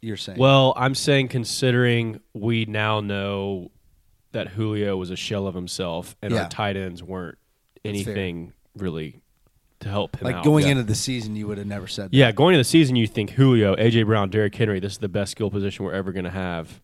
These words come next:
Speaker 1: Yeah.
Speaker 2: But now with A J Brown in his fourth year
Speaker 1: Mm-hmm.
Speaker 2: and Au-,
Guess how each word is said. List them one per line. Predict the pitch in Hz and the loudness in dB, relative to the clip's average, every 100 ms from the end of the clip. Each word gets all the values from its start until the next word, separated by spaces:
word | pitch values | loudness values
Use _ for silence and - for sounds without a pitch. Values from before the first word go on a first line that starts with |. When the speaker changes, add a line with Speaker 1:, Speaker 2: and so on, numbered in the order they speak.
| - | -18
Speaker 1:
Yeah. | 87 - _ _ | -18 -20 _ _
Speaker 2:
But | - 107 | 0 2
now | 107 113 117 113 107 - | 4 4 6 4 2 0
with | 110 101 - | -2 -2 -2
A | 113 | -2
J | 107 104 98 - _ | 0 -2 -4 -8 _
Brown | - 104 101 101 101 98 98 _ _ _ | -6 -2 2 2 0 -2 -8 _ _ _
in | 104 | -8
his | 95 92 - | -4 -6 -8
fourth | - - 101 107 117 | -12 -6 0 0 2
year | 143 143 156 - _ _ _ _ 104 | 2 2 2 -4 _ _ _ _ -14
Speaker 1:
Mm-hmm. | 98 | -8
Speaker 2:
and | 101 101 98 98 95 92 85 - _ _ _ - | -4 -2 -2 -2 -4 -8 -12 -16 _ _ _ -10
Au-, | - | -8